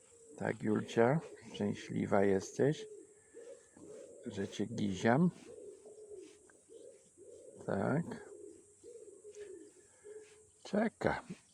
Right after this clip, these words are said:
Jak tylko teraz będę szedł do pokoju, to poleci zaraz ze mną. Ją giziam, ale ta sierść się unosi mi się do twarzy.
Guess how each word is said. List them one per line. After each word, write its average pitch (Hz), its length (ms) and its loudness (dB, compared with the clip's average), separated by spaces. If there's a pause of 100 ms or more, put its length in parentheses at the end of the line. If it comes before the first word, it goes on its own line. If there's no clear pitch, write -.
(300)
Jak - 240 -8
tylko 107 320 -2
teraz 101 340 0
będę 101 340 0
szedł 101 300 -6
do - 100 0
pokoju, 87 580 0 (1000)
to - 100 -8
poleci - 580 2
zaraz 76 440 -2
ze 78 140 -6
mną. 76 200 -8 (4000)
Ją - 280 -2
giziam, 123 340 2
ale 101 280 -2 (840)
ta - 140 -16
sierść - 540 -2
się - 240 -4
unosi - 540 -2
mi 117 100 -8
się - 180 -6
do - 160 -2
twarzy. 107 480 -2